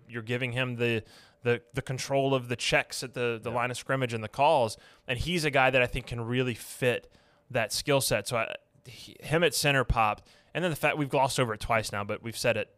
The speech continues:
Speaker 1: uh, twice. Will Campbell at left tackle. You're just putting a freshman in there at left tackle and saying, "That's yours."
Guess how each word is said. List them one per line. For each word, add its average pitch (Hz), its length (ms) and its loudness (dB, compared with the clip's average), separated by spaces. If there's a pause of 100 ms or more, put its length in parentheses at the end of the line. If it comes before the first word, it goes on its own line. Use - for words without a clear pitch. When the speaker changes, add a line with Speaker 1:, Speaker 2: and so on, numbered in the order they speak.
(180)
Speaker 1:
uh, 107 180 -10
twice. 101 380 -4
Will 120 100 4
Campbell 117 320 -2
at 92 80 -4
left 110 200 -2
tackle. 123 400 -2 (200)
You're 180 60 0
just 160 120 0
putting 156 120 2
a 123 40 -4
freshman 131 340 0
in 123 60 -4
there 120 120 0
at 107 60 -2
left 120 160 0
tackle 117 260 0
and 107 80 -4
saying, 110 140 -2
"That's 110 100 -6
yours." 104 300 -6